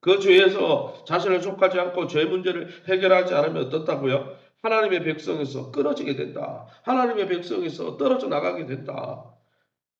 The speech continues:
왜요? 그 더러움이 여전히 남아있기 때문에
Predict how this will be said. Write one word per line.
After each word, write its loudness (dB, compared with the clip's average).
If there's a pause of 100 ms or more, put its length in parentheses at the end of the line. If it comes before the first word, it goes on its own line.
(140)
왜요? 6 (720)
그 2
더러움이 0
여전히 -2
남아있기 -2
때문에 -8